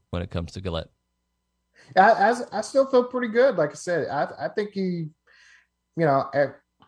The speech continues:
Speaker 2: I'm predicting he shows up. And like I said, that, so that's, uh, that to me, uh, puts A and M in a great spot. Uh, again, he's kept in close contact with the A and M staff throughout the last few months. Um, they've,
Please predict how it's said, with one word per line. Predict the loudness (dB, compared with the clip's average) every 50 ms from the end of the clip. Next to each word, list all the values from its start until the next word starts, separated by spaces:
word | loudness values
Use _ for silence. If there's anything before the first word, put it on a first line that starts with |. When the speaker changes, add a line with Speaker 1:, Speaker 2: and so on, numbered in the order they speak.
| _ _
Speaker 2:
I'm | -8 -4 -4 -2 2
predicting | 2 4 6 6 4 4 2 2 2 2
he | 2 2
shows | 0 2 2 4 4 4 4
up. | 4 4 4 2 0 -6 -12 _ -10
And | -8 -6 -6 -6 -6 -8 -6 -6
like | -6 -6 -6
I | -8
said, | -8 -4 0 2 2 2 2 0 -4
that, | -6 -6 -6 -8 -8
so | -2 0 2 2
that's, | 4 4 2 2 0 -2 -2 0
uh, | 2 2 2 2 0 -4 -10 -20 _ _ _ _ _ _ _ -16 -8
that | -6 -4 -4 -4 -2
to | -2 0
me, | 2 4 4 4 4 2 0 -4 _ _ -8 _
uh, | 0 2 2 2
puts | 2 2 2 2 2 4 2
A | 0 0
and | 0 -2 -2
M | -4 -4 -4
in | -4
a | -4
great | -4 -2 -2 -2 -4
spot. | -4 -2 0 2 2 2 0 -2 -6 -8 -6
Uh, | -6 -4
again, | -6 -6 -6 -4 -2 -2 -2 -2
he's | 0 0 0 -2 -2
kept | 0 0 0 0 2 0
in | -2 -4 -4 -8
close | _ -2 0 2 2 2 2
contact | 0 -2 -2 -2 -2 -4 -2 0 0 0 0 -2 -4
with | -6 -4
the | -4 -4 -4
A | -4
and | -4 -4 -4
M | -4 -6
staff | -8 -2 0 2 2 2 0 -2 -2
throughout | -2 0 2 2 2 2 0
the | -2
last | -2 0 0 -2 -2 -6 -8 -8
few | -8 -6
months. | -2 -2 0 0 0 -2 -4 -6 -12 -18 _ -20 -20 -20 -20 -20 _ _ -2
Um, | 0 0 2 0 0 -2 -4 -6 -6
they've, | -6 -4 -4 -4 -6 -8